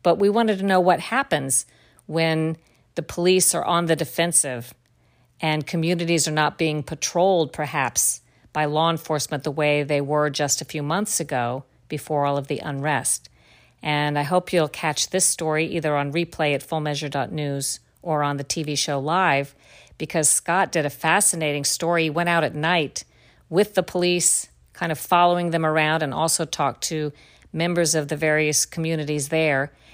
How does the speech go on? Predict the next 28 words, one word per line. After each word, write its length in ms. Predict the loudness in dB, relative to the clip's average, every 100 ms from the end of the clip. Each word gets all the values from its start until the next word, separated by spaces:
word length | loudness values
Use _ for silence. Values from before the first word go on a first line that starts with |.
| -12
And 80 | -6
he 140 | -4 -2
found 500 | 2 4 4 2 2
that, 380 | 4 4 0 -18 _ _ _ _ _ -2
especially 640 | 0 2 0 -4 0 0 0
in 140 | 2
some 240 | 2 0
of 60 | -2
the 100 | -4
poor 380 | -4 0 4 4
and 120 | 2
crime-riddled 720 | -4 -2 0 2 0 0 -2
neighborhoods, 540 | -2 0 2 0 0 0
they 140 | -2
really 340 | 0 0 0
feel 380 | -4 -2 0 0
as 160 | 0 0
though 340 | 2 2 0 -4 _ _ _
they've 160 | 0 2
been 140 | 2
left 240 | 2 2 -2
to 80 |
fend 340 | -4 -2 -2 -2
for 100 | -2
themselves 600 | 0 0 0 0 0 0
in 100 | -2
many 180 | -4 -4
respects. 760 | -2 0 0 -2 0 -4